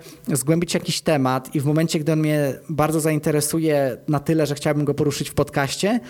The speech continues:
to dopiero staram się, e, znaleźć osobę, która w danej tematyce mogłaby mi coś ciekawego powiedzieć. Także myślę, że, że takie podejście też mnie nauczyło tego, że, że to jest przede wszystkim mój podcast, to jest jakby moja soczewka, na którą ja patrzę,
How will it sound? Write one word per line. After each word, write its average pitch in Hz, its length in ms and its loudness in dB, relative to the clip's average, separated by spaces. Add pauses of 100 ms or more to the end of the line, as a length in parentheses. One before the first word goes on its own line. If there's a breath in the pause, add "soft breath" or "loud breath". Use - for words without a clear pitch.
(260 loud breath)
to 165 80 0
dopiero 202 360 2
staram 190 360 0
się, - 180 -2
e, 170 120 2 (160)
znaleźć 170 340 0
osobę, 175 360 0
która 160 240 -2
w 139 40 -6
danej 165 260 0
tematyce 156 480 0
mogłaby 147 320 0
mi 147 100 0
coś 143 200 -4
ciekawego 139 420 0
powiedzieć. 123 540 0
Także 123 420 0 (380 loud breath)
myślę, 151 360 0
że, 151 380 0
że 143 140 -2
takie 170 280 -2
podejście 160 400 0
też 151 180 -2
mnie 151 80 2
nauczyło 151 540 2
tego, 151 380 0
że, 139 380 0 (360 loud breath)
że 131 120 0
to - 160 0
jest 190 140 2
przede 165 240 0
wszystkim - 340 0
mój 160 200 2
podcast, - 400 -2
to 135 60 2
jest 123 100 0
jakby 139 200 0
moja 165 300 0
soczewka, 160 520 0
na 147 100 0
którą 147 240 -2
ja 151 160 2
patrzę, 131 340 -2